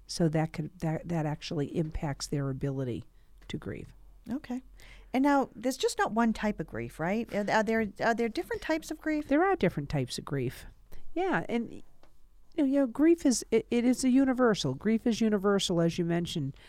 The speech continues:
Speaker 1: So, the, but there are, there are different types of grief, and there can be an, anticipatory grief. There is,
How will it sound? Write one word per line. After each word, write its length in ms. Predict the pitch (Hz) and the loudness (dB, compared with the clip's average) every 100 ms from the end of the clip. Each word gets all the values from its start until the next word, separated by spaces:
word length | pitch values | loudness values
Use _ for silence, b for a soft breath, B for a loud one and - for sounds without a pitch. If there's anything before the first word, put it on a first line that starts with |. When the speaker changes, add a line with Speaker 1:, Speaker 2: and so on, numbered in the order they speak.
| B B B | B B B
Speaker 1:
So, 220 | - 240 | 2 4
the, 100 | 208 | 4
but 140 | 214 220 | 2 4
there 220 | 269 277 | 6 6
are, 160 | 302 | 6
there 320 | 254 208 254 277 | 2 4 4 4
are 100 | 294 | 4
different 400 | 220 202 175 165 | 2 2 0 0
types 300 | 226 220 165 | 0 0 -4
of 80 | |
grief, 340 | - 131 113 - B B B - - | -4 -4 -4 -6 B B B -6 0
and 340 | 226 226 220 | 2 2 -2
there 160 | 196 226 | 0 0
can 220 | - 220 | 2 0
be 280 | 185 185 175 - | 2 0 -2 -2
an, 220 | 185 170 - | -2 -2 -4
anticipatory 960 | 185 170 - 247 - 254 - 240 240 | -4 -2 -4 -6 -6 -8 -2 0 0
grief. 480 | 208 247 247 240 - b b b b b | 0 0 0 -2 -8 b b b b b
There 380 | - 185 175 175 | 0 4 6 4
is, 540 | - 180 170 165 160 | 6 6 6 6 2